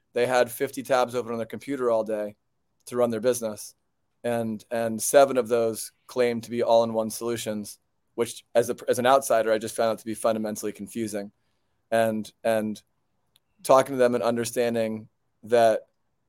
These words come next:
again, most of the software had been built with a level of sophistication that was very helpful for the new seller, but maybe didn't serve the, the, their needs now. They, they, they were having to develop a lot of stuff in-house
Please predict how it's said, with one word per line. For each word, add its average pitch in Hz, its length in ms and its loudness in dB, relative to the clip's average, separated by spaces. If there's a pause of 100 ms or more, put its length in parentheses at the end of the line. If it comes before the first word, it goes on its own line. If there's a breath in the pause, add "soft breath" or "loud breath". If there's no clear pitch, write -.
again, 120 340 2
most 120 300 4
of 107 180 -2
the 113 460 2
software 117 480 2
had 113 100 -4
been 110 180 -6
built 113 360 2
with 113 80 -6
a 107 40 -8
level 110 280 0
of 107 60 -8
sophistication 113 720 -8
that 104 100 -8
was 107 160 -10
very 113 260 -2
helpful 110 400 -4
for - 160 -8
the 107 100 -6
new 117 180 -6
seller, 110 320 0
but 107 160 -10
maybe 110 240 -6
didn't 113 240 -6
serve 110 240 -4
the, 107 240 -8
the, 113 180 -6
their 113 220 0
needs 110 320 -6
now. 120 340 -2 (460)
They, 120 340 6
they, 117 500 2
they 113 140 4
were 117 140 6
having 110 320 0
to 107 80 -4
develop 107 340 0
a 110 60 -4
lot 107 140 2
of 104 60 -4
stuff - 280 -2
in-house 117 580 0